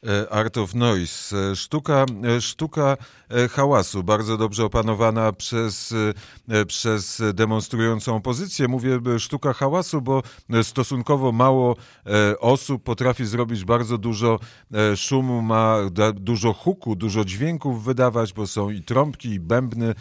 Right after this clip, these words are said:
e, i, e, takie, e, wielkie głośniki, które, e, które wskazują, to echo się odbija, bo pod, e, Senat jest na,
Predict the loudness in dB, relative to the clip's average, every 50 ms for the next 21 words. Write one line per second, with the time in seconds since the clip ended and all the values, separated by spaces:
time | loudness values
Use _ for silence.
0 | -10 -20 -20 -20 -8 -2 0 2 2 0 -2 -4 -2 0 0 0 0 -2 -6 -14
1 | -20 -10 -4 0 0 0 2 2 2 2 2 0 0 0 0 0 0 -2 -2 -2
2 | -2 -4 -8 -10 -12 -12 -10 -4 0 0 0 0 0 -2 -2 0 0 0 0 -2
3 | -6 -10 -4 0 2 2 2 2 -2 -2 -4 -4 -4 -4 -6 -8 -8 -8 -8 -4
4 | -2 0 2 2 2 2 2 0 -6 -20 -20 -14 -6 -2 0 0 0 -2 -4 -2
5 | 0 0 2 2 2 0 -2 -2 -4 -4 -4 -4 -6 -6 0 2 2 2 2 0
6 | 0 0 0 0 -2 -2 -2 0 2 2 2 2 2 0 0 0 -2 -2 -2 -4
7 | -4 -4 -4 -2 0 -2 -2 -2 -4 -4 -4 -4 -4 -4 -6 -8 -6 -4 -4 -4
8 | -4 -2 -2 0 0 0 0 -2 -2 -4 -6 -8 -8 -6 -8 -10 -12 -10 -8 -6
9 | -4 -2 0 0 -2 -2